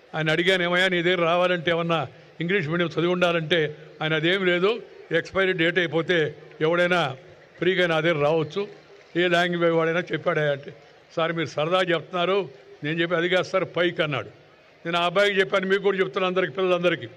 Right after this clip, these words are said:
ఈ దేశ రాష్ట్రపతి, ప్రస్తుతం ఉండే రాష్ట్రపతి, నిన్నటి వరకు రాష్ట్రపతి రామ్నాథ్ కోవింద్ గారు, ద్రౌపది ముర్ము గారు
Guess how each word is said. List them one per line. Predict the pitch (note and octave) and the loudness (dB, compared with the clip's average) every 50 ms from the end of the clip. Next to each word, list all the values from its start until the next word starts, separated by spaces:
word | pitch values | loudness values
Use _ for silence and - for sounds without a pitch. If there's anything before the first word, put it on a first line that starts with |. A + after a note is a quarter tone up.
| - - - - - - - - - - D#3 | -20 -20 -20 -20 -20 -20 -20 -20 -8 -6 -4
ఈ | D#3 | 0
దేశ | D3+ F3+ G3+ G3+ G3+ A3 | 2 2 2 2 2 2
రాష్ట్రపతి, | G3+ F3+ F#3+ G3 G#3 G3+ G#3 - G3+ G#3 E3+ G3 F#3+ G3 F#3+ D#3+ - - - - - - - - - - - - | 2 4 4 4 2 2 0 0 0 2 2 2 2 2 2 0 -2 -6 -12 -20 -20 -20 -20 -20 -20 -10 -4 -2
ప్రస్తుతం | F3+ F#3+ D3+ - G#3 G3+ | -2 -2 -2 0 0 0
ఉండే | G3+ G3+ G3+ G3+ | 2 2 2 4
రాష్ట్రపతి, | G3 G3 F3+ - - F#3+ F3+ F3 D#3+ C3 A2+ - - - - - - - - - D#3+ | 4 2 2 0 0 0 0 -2 -2 -4 -8 -10 -18 -20 -20 -20 -20 -20 -12 -4 -2
నిన్నటి | F3+ G3 G#3+ G3+ | 0 2 2 2
వరకు | G#3 G#3 G3 F#3 G#3 | 2 2 2 0 2
రాష్ట్రపతి | G3 F#3 F#3+ G3 F#3+ - F#3+ F#3 F#3 D#3 D3 - - - - - - - - - - | 2 2 2 2 0 0 -2 -2 -2 -2 -4 -6 -10 -16 -20 -20 -20 -20 -12 -4 -2
రామ్నాథ్ | F3+ F#3 G3 G3 G3+ G3+ F#3+ | 0 0 2 2 2 2 2
కోవింద్ | - - F#3+ G3+ G3+ G3 G3 | 2 0 2 2 2 2 2
గారు, | F#3 F#3+ G3 G3 G3+ G3+ | 2 4 4 4 2 2
ద్రౌపది | E3 F3+ F#3 F#3+ F3+ F#3 F#3+ | 2 2 2 2 2 0 0
ముర్ము | F3 F3 F#3 F#3+ G3 G3+ F#3+ | 0 0 2 2 2 2 2
గారు | F3 F3+ E3 D3+ - | 4 2 2 0 -2